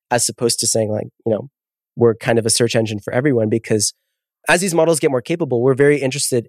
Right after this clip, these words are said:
in seeing kind of what the emergent properties are in terms of reasoning, in terms of being able to solve complex multi-step problems. And I think that some of those emergent capabilities, like,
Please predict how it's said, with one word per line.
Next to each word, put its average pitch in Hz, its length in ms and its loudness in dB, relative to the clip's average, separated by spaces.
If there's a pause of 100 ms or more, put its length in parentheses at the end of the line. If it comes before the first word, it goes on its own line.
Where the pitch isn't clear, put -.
in 117 140 2
seeing 123 240 -2
kind 127 160 0
of 117 80 0
what 117 160 0
the 123 80 -2
emergent 113 320 0
properties 110 340 -6
are - 200 -6 (580)
in 151 100 6
terms 151 320 0
of 120 140 -2
reasoning, 110 340 0
in 113 80 0
terms 135 300 0
of 117 100 -2
being 117 160 2
able 113 260 2
to 117 140 -8
solve 110 360 -2
complex 113 440 -4
multi-step 117 400 0
problems. - 480 -8 (640)
And 117 400 0 (540)
I 131 100 4
think 127 300 -2
that 123 240 2 (160)
some 156 160 2
of 151 40 2
those 156 140 4
emergent 139 300 0
capabilities, 117 580 -2
like, 110 220 -2